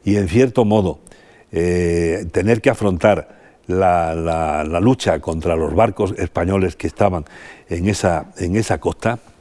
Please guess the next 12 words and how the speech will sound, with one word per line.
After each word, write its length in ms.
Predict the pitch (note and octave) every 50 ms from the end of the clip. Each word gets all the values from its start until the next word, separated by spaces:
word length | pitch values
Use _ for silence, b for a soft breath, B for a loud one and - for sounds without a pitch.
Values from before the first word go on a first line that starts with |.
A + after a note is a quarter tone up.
| B B B B B B B B B B B
decidió 760 | B G2 F#2 G#2 A2+ G2 - - G#2 F#2 A#2 C3+ C#3 C3+ C#3 -
no 440 | - F#2+ G2 G#2 A2 B2+ D3 C#3+ - -
arriesgarse 960 | G#2 G2+ G2 F#2 F#2+ F#2+ F#2 F#2 D#2+ A#2 B2 A#2+ G2+ - - F#2 F2 F#2 A2 - - _ _ - - -
a, 680 | - F#2 F#2 F2+ E2+ E2 E2+ - - - F2 F2+ F2+
a 20 | F2
atacar, 500 | F2 - F2+ E2 - A2+ A2 G#2 G#2+ - B B B B B B
eh, 240 | B F2+ F2+ F2+ D#2+
Santander 760 | - - A2+ B2 A#2+ G#2 G2 F#2 F2 F#2 G2+ G2+ G2+ A#2 - _ _ B B B B B B B B B B B B _ _ -
y 380 | - G2 F#2+ F#2+ F#2 F2+ - - - _ _ _ _ _ _
variar 680 | - G#2 F#2 F2+ E2+ F#2+ F#2 F#2 F2+ G#2 B2 C3 - -
el 180 | - G#2 F#2+ F#2+
rumbo 480 | F#2 G#2+ B2+ A#2 G2 F2+ G2 G2+ -